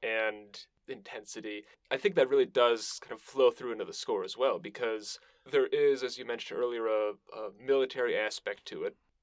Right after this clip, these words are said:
and there is quite intense human emotional drama, but there's never a point where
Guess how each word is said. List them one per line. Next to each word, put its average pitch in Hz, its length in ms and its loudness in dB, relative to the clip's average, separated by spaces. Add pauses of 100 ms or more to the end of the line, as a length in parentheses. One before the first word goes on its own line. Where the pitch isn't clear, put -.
(140)
and 127 420 4 (200)
there 127 220 4
is 135 640 8 (300)
quite 131 260 2
intense 120 720 -6 (240)
human 127 440 -8
emotional 113 420 -4
drama, 110 480 0 (420)
but 131 260 8 (180)
there's 143 280 0
never 160 400 2
a 139 60 6
point 139 420 0
where 123 640 4